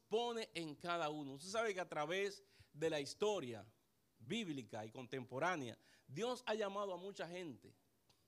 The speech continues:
pero todas estas gente tenían algo especial. Si hablamos de este hombre llamado Isaías,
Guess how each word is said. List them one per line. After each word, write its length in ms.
pero 220
todas 320
estas 220
gente 240
tenían 360
algo 340
especial. 600
Si 200
hablamos 460
de 60
este 180
hombre 300
llamado 340
Isaías, 720